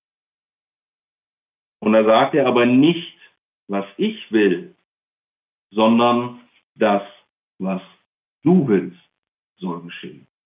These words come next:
Und das ist das Zeichen von Stärke. Er weiß aus menschlicher Sicht, dass er leiden wird, dieser bittere Kelch.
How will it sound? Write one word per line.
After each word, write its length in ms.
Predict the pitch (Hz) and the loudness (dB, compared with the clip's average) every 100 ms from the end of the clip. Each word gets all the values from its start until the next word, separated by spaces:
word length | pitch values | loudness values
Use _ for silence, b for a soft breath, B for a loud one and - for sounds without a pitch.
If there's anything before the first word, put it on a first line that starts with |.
| _ _ _ _ _ _ _ _ _ _ _ _ _ _ _ _ _ _ _ | _ _ _ _ _ _ _ _ _ _ _ _ _ _ _ _ _ _ _
Und 100 | 117 | 2
das 140 | 143 170 | 2 2
ist 120 | 175 | -2
das 140 | 156 - - | -4 -4 -6
Zeichen 580 | 127 120 120 117 104 95 _ | 0 2 2 -2 -4 -10 _
von 180 | 107 98 | -4 -4
Stärke. 420 | - 135 175 - | 0 0 0 -6
Er 240 | - 101 | -6 -4
weiß 360 | 98 180 143 - | -2 0 -2 -6
aus 200 | 104 98 | -8 -6
menschlicher 600 | 110 107 - 98 101 92 | -4 -4 -4 -6 -4 -2
Sicht, 360 | 101 95 - _ _ _ _ _ | -4 -6 -10 _ _ _ _ _
dass 180 | 98 - | -6 -4
er 160 | - 98 | -2 0
leiden 440 | 98 95 92 92 | 2 2 0 -2
wird, 380 | 101 143 101 - _ _ _ _ _ - | 0 0 0 -4 _ _ _ _ _ -4
dieser 240 | 98 95 | 0 0
bittere 680 | 90 - 127 - 113 104 98 | -2 0 -2 0 0 0 -2
Kelch. 540 | - 127 85 - - | -2 -2 -2 -6 -14